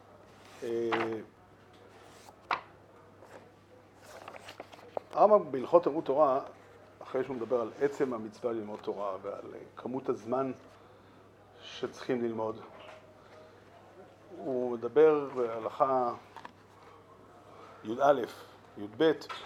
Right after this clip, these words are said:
על החלוקה של הלימוד. וכך כתוב ברמב"ם, זו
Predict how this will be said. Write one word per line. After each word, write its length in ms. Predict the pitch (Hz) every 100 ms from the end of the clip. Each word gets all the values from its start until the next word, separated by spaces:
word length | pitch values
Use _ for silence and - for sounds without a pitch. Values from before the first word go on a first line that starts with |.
| - - - -
על 200 | 127 120
החלוקה 560 | 120 131 123 - 170 -
של 240 | - 131
הלימוד. 300 | 113 107 85 - - - - - - - - - - - - - - -
וכך 200 | - 190
כתוב 200 | 190 190
ברמב"ם, 420 | 151 120 98 95 104
זו 80 | -